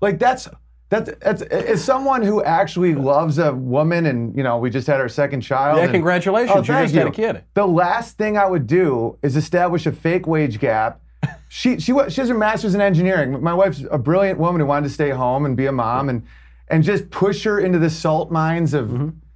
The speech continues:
Speaker 1: you know, and then just, and, and say, like, abortion's empowerment and all this stuff. And then secretly, they're just up to no good, these guys.
Speaker 2: Yeah, yeah, that's absolutely right. That element of coercion. Where do you see it, though? I mean, uh,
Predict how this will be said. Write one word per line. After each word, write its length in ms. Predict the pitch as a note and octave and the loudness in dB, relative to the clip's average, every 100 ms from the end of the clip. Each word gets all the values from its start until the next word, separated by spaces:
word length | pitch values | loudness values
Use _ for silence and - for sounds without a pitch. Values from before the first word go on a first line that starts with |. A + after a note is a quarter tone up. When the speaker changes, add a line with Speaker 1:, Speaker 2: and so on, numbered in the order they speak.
| _ | _
Speaker 1:
you 100 | D3+ | -2
know, 280 | D#3 F3 F3 | 0 2 0
and 200 | - E3 | 0 0
then 140 | F3 E3+ | 0 0
just, 240 | F3 - - | 0 -2 -2
and, 260 | E3 E3 | 0 0
and 160 | E3 D#3+ | 0 0
say, 220 | D#3+ F3 | 0 0
like, 220 | E3 D3 | 2 0
abortion's 560 | C#3 A2+ C#3 D#3 E3 C3+ | -2 -2 -2 -2 -2 -2
empowerment 640 | C3 - A2+ D3+ D3 D3 D3 | -2 -4 -2 0 0 -2 -2
and 80 | B2+ | -2
all 120 | B2+ | -2
this 140 | C3+ | -4
stuff. 340 | - C#3+ B2+ - _ _ - | -2 -2 -2 -8 _ _ -6
And 160 | C#3+ E3 | 0 2
then 140 | F#3+ | 0
secretly, 680 | - F#3+ F#3+ F#3 - E3 E3 | -2 -2 0 0 2 2 2
they're 140 | D3+ | 0
just 240 | B2 D3 - | 0 -4 -2
up 220 | D3+ D#3 | -4 -2
to 100 | D3 | -2
no 240 | C#3 C#3 | 0 -2
good, 280 | C3 D3 G3 | 0 0 2
these 160 | C#3+ G#2 | 0 0
guys. 340 | G#2+ D2+ - | -4 -4 -4
Speaker 2:
Yeah, 220 | B2+ E3+ F#3+ | 0 0 2
yeah, 240 | G3 E3 | 0 -2
that's 320 | E2+ C#3 D#3+ | -2 -2 0
absolutely 500 | F#3+ F#3+ G3 F#3+ D#3+ | -2 -2 -2 -2 -2
right. 260 | D3+ F#3 G2+ | -2 -2 -4
That 160 | G#2 - | -8 -6
element 480 | A2+ E3 G3 F#3 - | -6 -4 -2 -4 -6
of 140 | A#2+ | -10
coercion. 640 | - B2 G#2+ A2+ A#2+ F#2 - - | -6 -4 -2 -4 -4 -8 -14 -8
Where 240 | C3 F3 C#4 | 0 0 0
do 80 | |
you 140 | C#4+ B3+ | -4 -8
see 260 | - F3 | -4 -2
it, 160 | C3 - | -2 -2
though? 220 | F#2+ E2 | -8 -8
I 60 | F2+ | -4
mean, 300 | C3 B2+ B2 - | -2 -2 -6 -14
uh, 80 | - | -12